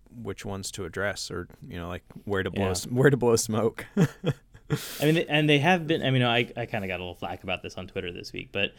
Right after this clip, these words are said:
Speaker 2: they, they are getting better at blowing smoke. I mean, I think they're, they're figuring out how to talk to the legislature a little bit better. I think it,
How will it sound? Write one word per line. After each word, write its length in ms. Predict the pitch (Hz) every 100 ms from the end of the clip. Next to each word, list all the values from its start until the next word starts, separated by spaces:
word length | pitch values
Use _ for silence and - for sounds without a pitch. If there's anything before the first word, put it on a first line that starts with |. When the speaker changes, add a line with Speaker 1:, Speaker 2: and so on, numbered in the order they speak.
| - -
Speaker 2:
they, 160 | 123 127
they 220 | - 139
are 280 | 101 143 185
getting 240 | 190 190 180
better 240 | 175 175
at 60 | 160
blowing 320 | 151 160 160
smoke. 400 | - 165 156 127
I 20 |
mean, 180 | 107 110
I 40 | 117
think 220 | 123 131
they're, 260 | 123 123 -
they're 240 | 117 120
figuring 480 | - 135 135 135 123
out 160 | 120
how 180 | - 120
to 100 | 120
talk 340 | 117 123 117 -
to 100 | 117
the 60 |
legislature 680 | 104 104 135 196 196 - 190
a 60 | 196
little 260 | 190 196 190
bit 80 |
better. 280 | 185 190 185
I 120 | 139
think 180 | 127 113
it, 220 | 110 104